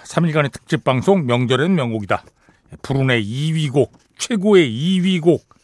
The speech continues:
싱글 차트 이 위까지밖에 오르지 못한 곡들, 예, 함께하고 있습니다. 사십일 위가 레이디 가가, 이천구 년 작품 Bad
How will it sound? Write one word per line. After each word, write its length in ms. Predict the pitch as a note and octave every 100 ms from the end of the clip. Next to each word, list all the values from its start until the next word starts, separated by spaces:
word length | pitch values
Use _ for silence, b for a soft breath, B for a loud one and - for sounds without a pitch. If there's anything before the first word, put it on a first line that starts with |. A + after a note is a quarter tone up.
| b b b b b
싱글 260 | - G3+ F#3+
차트 240 | E3+ F3
이 380 | G#3+ A#2+ D3+ G#3+
위까지밖에 580 | G#3 G#3 G#3+ F3 F#3 G3+
오르지 260 | E3 D#3+
못한 400 | F3 D3 E3+ G3
곡들, 360 | F3 - D3+ D#2+ _ _ _ _ _ _ _ _ -
예, 40 | - - - - - b b b b b b
함께하고 400 | - A#2 B2+ G2
있습니다. 400 | F#2+ - G2+ D3 _
사십일 600 | - - E3 - G#3+ D#3
위가 540 | E3+ E3+ D#3+ D#3 G#3+ G3 _ _
레이디 340 | F#2+ E3 F3 D#3
가가, 540 | C#3+ A#2+ A#2 E2+ - _ _ _ _ _ -
이천구 500 | F3 F#3 G3+ E3 C3
년 160 | D3+
작품 360 | C#3 A#2+ - A3 - _ _ _ _
Bad 300 | B2+ C3 C#3+